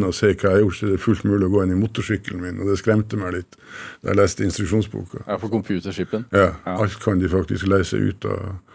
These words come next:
Speaker 1: ut av den, og sånn har det ikke vært med de gamle motorsyklene jeg har, som bare hadde speedometer, og, og, og, og, og, og, så, så den moderne teknologien tar oss, men, men det er jo en annen, altså den,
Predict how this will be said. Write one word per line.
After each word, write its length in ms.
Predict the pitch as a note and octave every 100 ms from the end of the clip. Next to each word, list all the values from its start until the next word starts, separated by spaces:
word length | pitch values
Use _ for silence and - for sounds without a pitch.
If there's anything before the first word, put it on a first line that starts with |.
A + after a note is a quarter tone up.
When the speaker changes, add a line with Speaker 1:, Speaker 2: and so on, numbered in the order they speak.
| - - - -
Speaker 1:
ut 240 | G2 G2 G#2+
av 100 | G2
den, 160 | G2+
og 60 | F#2+
sånn 240 | B2+ A#2+ A#2+ G#2
har 160 | A#2+
det 80 | A2+
ikke 160 | A2 A2+
vært 160 | -
med 80 | G#2
de 80 | G#2
gamle 260 | A2 A2 G2+
motorsyklene 600 | G2 G2 G#2 F#2+ F#2+ F#2+
jeg 80 | F#2+
har, 100 | F2+
som 120 | G2
bare 220 | G2 G2
hadde 240 | G2 F#2+ E2+
speedometer, 600 | A2+ G#2 G#2+ G2 G#2 G#2
og, 160 | G#2 G2+ G#2 G#2+
og, 200 | G2+ -
og, 400 | G2 G#2 G2 F#2+
og, 340 | G#2+ G2+ G2 G2+
og, 400 | G2+ G#2 G#2+ G2
og, 480 | G2 F2+ - - - - - -
så, 140 | G#2+ E2
så 160 | G2
den 100 | G2+
moderne 300 | G#2 A2+ A2 F2+
teknologien 560 | F#2+ G2+ F#2+ G2+ F#2 F2+
tar 240 | A2 G2
oss, 140 | F#2 G#2
men, 160 | G2+ - - - -
men 100 | A2+
det 120 | B2+
er 40 | D3
jo 80 | C#3+
en 180 | C3 C#3+
annen, 260 | B2 A2 A2
altså 180 | G2+ A2+
den, 200 | A#2+